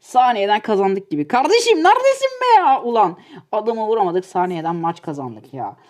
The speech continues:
Yani çok kolay bir maç olacak gibime geliyor. Çünkü rakip takım, rakip takım gerçekten yokmuş.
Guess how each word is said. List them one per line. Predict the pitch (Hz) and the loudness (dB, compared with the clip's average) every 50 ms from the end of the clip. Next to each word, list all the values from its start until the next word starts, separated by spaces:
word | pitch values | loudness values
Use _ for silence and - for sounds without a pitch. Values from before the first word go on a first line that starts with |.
| _ - 127 - | _ -20 -20 -16
Yani | 143 123 120 127 127 | -14 -12 -12 -12 -10
çok | - 254 247 - | -10 -10 -8 -6
kolay | - 247 254 269 262 262 262 | -4 0 2 4 4 2 0
bir | 254 | -2
maç | 247 262 254 - - | -4 -4 -4 -4 -6
olacak | 208 175 170 165 156 - - | -6 -4 -4 -6 -8 -8 -10
gibime | 156 143 151 151 | -10 -10 -8 -10
geliyor. | 139 139 139 156 170 - | -10 -8 -10 -10 -12 -12
Çünkü | 208 196 190 | -14 -14 -12
rakip | 208 208 190 - 214 202 | -12 -12 -10 -12 -12 -10
takım, | - 165 165 - 185 185 165 | -12 -12 -10 -10 -10 -10 -10
rakip | 165 160 - 196 185 - | -12 -10 -10 -12 -12 -12
takım | 147 147 - 160 160 | -14 -14 -14 -10 -6
gerçekten | 170 165 160 160 - 143 143 - 175 170 | -6 -6 -6 -6 -12 -16 -14 -12 -12 -12
yokmuş. | 165 156 156 151 - - 131 156 - | -10 -10 -12 -12 -12 -14 -18 -18 -18